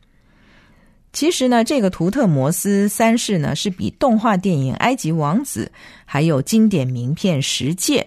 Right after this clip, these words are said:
里头的法老呢，就是兰塞二世，还早了一百五十几年。啊，这是因为呢，那两部电影是采用了比较早年的研究的资料和学说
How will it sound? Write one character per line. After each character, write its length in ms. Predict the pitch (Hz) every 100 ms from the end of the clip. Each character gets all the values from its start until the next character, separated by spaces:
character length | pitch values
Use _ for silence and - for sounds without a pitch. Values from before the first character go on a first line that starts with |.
| _
里 180 | 135 127
头 240 | - 131
的 320 | 135 135 117 - - - -
法 320 | - 127 160
老 260 | 220 113
呢， 240 | 123 127 135
就 100 | -
是 160 | 143 -
兰 320 | 131 123 160
塞 220 | 185 208
二 200 | - 170
世， 300 | 123 - 156 - - -
还 180 | - 156
早 260 | - 131 113
了 140 | 123 -
一 100 | 302
百 260 | - 156 131
五 140 | 131
十 160 | - -
几 160 | - -
年。 160 | - - _ _ _ _ _ _ -
啊， 180 | 113 - - - -
这 120 | 294
是 80 | 320
因 180 | 302 311
为 160 | 285 190
呢， 200 | 170 156
那 140 | 208
两 260 | 175 127 135
部 140 | 196
电 240 | 185 196
影 160 | 131 110
是 160 | - 170
采 220 | - 123
用 240 | 160 151
了 80 | 123
比 160 | - 135
较 120 | 214
早 380 | 208 - 127 123
年 320 | 127 131 180
的 260 | 175 123 78
研 300 | - 131 151
究 240 | 202 151
的 120 | 131
资 260 | 131 - 214
料 240 | 240 165
和 140 | 135 120
学 320 | - 123 127
说 420 | - 202 214 220